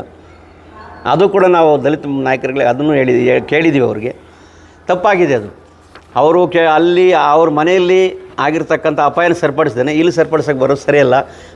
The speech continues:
ಆದರೆ ನಾವೆಲ್ಲ, ಎಲ್ಲರೂ ಕೂಡ ನಾವು ಈ ವಿಚಾರದಲ್ಲಿ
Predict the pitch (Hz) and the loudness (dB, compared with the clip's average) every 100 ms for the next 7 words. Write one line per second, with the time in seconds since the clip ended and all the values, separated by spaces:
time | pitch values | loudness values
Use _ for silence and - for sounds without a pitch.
0 | 135 156 165 160 143 143 180 165 147 160 | 0 2 4 2 2 2 2 2 2 0
1 | 185 190 170 165 151 139 117 - - - | -2 -2 0 0 0 -2 -4 -14 -20 -20
2 | - - 147 156 151 147 135 123 120 - | -20 -12 -4 0 2 2 2 2 0 -2
3 | 131 120 170 156 139 147 | -4 0 0 0 -2 -2